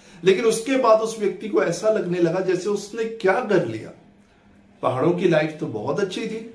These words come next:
वहां पे तो फ्रेश एयर और कोई pollution भी नहीं है, इतनी population भी नहीं है,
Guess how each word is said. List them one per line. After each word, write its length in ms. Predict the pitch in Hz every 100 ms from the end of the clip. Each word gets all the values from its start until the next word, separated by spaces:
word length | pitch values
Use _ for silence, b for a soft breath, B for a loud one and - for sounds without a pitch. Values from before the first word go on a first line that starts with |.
| - 143
वहां 220 | 139 160
पे 140 | 170
तो 140 | 160 165
फ्रेश 560 | - 185 214 - - 175
एयर 460 | 190 202 175 - 170
और 440 | 170 - - - -
कोई 280 | - 233 220 - - -
pollution 560 | - 185 180 214 - 233
भी 200 | 220 214
नहीं 260 | 202 196
है, 160 | 190 180
इतनी 220 | 175 208
population 680 | 208 180 180 - 226 - 214
भी 160 | 202
नहीं 200 | 202 202
है, 240 | 202 190